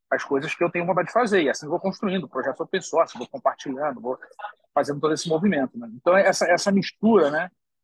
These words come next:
de, das pessoas de só aprenderem no,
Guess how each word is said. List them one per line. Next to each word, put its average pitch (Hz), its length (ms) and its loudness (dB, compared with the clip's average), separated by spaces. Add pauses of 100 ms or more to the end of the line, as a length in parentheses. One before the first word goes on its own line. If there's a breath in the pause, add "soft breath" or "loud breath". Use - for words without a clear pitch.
(160)
de, 143 320 -4
das 135 160 -2
pessoas 147 400 -4
de 147 80 -6
só 180 200 2
aprenderem 175 600 -2
no, 175 220 -6